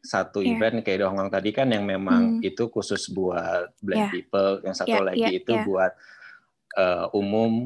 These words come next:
Speaker 1: tapi
Speaker 2: Iya,
Speaker 1: kamu
Speaker 2: mm-mm.
Speaker 1: bisa compete dan bisa masuk ke sana itu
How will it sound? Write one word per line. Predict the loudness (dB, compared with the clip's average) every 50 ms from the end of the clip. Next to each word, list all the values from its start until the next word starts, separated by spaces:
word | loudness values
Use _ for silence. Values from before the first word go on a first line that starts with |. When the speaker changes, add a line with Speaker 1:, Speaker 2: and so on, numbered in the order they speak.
| -4 -10 -14 _ _ _ -4
Speaker 1:
tapi | 0 2 2
Speaker 2:
Iya, | 4 4
Speaker 1:
kamu | 2 2 0 0 -2
Speaker 2:
mm-mm. | -2 0 0
Speaker 1:
bisa | -2 -2 -2 -2 -2 -2 0 0
compete | 0 0 0 0 -2 -2 -2 -2 -4 -6
dan | -4 -4 -2 -2 -4 -6
bisa | -6 -6 -6 -4 -4 -4 -4 -4 -4 -6 -8 -10 _ _ _ _ _ -8
masuk | -8 -8 -8 -8 -10 -8
ke |
sana | -6 -4 -4 -4 -4 -4
itu | -4 -4 -4 -4 -4 -4 -4 -6